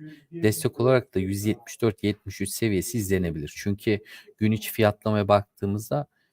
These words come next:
bizim regresyon standart sapma bantlarımızın arasındaki fiyatlarda gidip geldiğini görüyoruz. Bu bağlamda bu fiyatlama seviyeleri intraday destek ve direnç olarak takip edilebilir. E, bundan dolayı da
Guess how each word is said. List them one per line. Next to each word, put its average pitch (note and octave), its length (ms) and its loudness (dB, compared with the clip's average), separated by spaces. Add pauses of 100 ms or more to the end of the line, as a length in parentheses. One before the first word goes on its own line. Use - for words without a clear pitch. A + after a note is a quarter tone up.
(160)
bizim A2 280 2
regresyon G2 520 2
standart A2 460 0
sapma G#2 400 0
bantlarımızın G2 800 2
arasındaki F#2+ 720 -2
fiyatlarda F#2 760 2
gidip F2 320 -4
geldiğini D#2 440 -2
görüyoruz. C#2 520 -10 (440)
Bu G2+ 120 0
bağlamda A2 500 8
bu A2 320 4 (400)
fiyatlama G2+ 540 4
seviyeleri G2+ 640 2
intraday G#2 580 0
destek G2 420 -2
ve F#2 100 -4
direnç G#2+ 320 0
olarak G#2 320 0
takip F#2+ 400 -4
edilebilir. F2 720 0 (600)
E, F#2 320 0
bundan A#2 360 8
dolayı F#2+ 340 6
da - 180 6